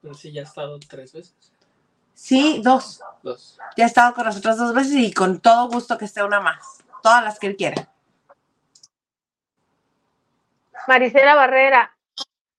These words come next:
Speaker 3: Hoy vas tú.
Speaker 2: ¿Tú?
Speaker 3: Ok, Marisela Barrera dice, "Hola chicas y al productor, saludos y bendiciones desde Houston, Texas. Abrazos y recibo todos sus corazones con alegría". Ay, mira qué linda, muchas gracias, Marisela.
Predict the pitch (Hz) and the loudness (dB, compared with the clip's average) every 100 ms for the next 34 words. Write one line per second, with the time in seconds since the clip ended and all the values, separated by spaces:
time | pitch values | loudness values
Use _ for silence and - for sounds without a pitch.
0 | _ 208 214 226 - 220 - _ _ _ | _ -8 -6 -6 -10 -16 -16 _ _ _
1 | _ _ _ _ _ _ 233 330 440 508 | _ _ _ _ _ _ -4 -2 -4 -6
2 | _ _ _ _ _ _ _ 214 214 _ | _ _ _ _ _ _ _ -18 -18 _
3 | - 262 226 226 262 285 302 294 269 262 | -2 2 4 4 2 2 4 6 4 4
4 | 247 220 233 233 233 226 269 269 - 285 | 4 2 2 -2 0 4 4 2 -2 -6
5 | - 269 254 247 233 226 214 214 226 254 | 2 4 4 4 0 2 2 2 2 2
6 | 269 254 233 262 262 240 226 214 233 247 | 4 4 8 8 8 4 2 0 2 4
7 | 262 254 240 233 226 269 339 - 339 311 | 6 6 6 6 4 2 2 2 2 2
8 | - 254 - - 214 180 - - - 240 | 2 2 2 2 2 0 -8 -20 -4 0
9 | 247 262 302 302 - - 330 302 269 269 | 4 4 4 0 -2 0 2 4 4 4
10 | 262 262 269 262 - 208 190 214 233 233 | 4 6 4 4 -2 -2 0 0 -2 -2
11 | 247 240 226 226 254 277 320 349 359 349 | 0 4 6 6 6 6 4 0 0 0
12 | 339 320 320 320 330 302 285 294 269 240 | 0 0 0 0 2 2 2 0 -2 0
13 | 254 226 | 0 0